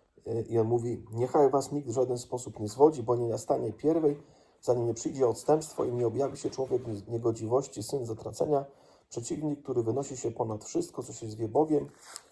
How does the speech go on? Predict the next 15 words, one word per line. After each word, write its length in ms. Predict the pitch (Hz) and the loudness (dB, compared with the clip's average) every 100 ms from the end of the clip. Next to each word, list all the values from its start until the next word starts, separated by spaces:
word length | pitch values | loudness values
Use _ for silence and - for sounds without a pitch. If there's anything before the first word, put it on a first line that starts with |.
| - - | -12 2
lub 380 | 143 156 - - | 6 6 4 0
jest 580 | 117 127 117 - - - | 6 8 6 2 -10 -18
przedmiotem 580 | - 107 117 127 120 110 | -8 -4 -2 0 -2 -2
boskiej 440 | 127 - 104 - | -4 -4 -8 -8
czci, 300 | - - - | -12 -8 -6
a 60 | 120 | -2
nawet 280 | 127 120 | -2 0
zasiądzie 440 | 110 113 151 139 127 | -2 0 -2 -2 -6
w 40 | |
świątyni 440 | - 113 139 131 113 | -6 -6 -6 -6 -4
Bożej, 380 | 107 107 120 - _ _ _ _ | -2 -2 -4 -6 _ _ _ _
podając 500 | - 113 117 117 104 | -10 0 2 2 0
się 240 | - - 110 | -6 -6 -6
za 140 | 107 | -4
Boga". 360 | 101 107 104 | -8 -8 -8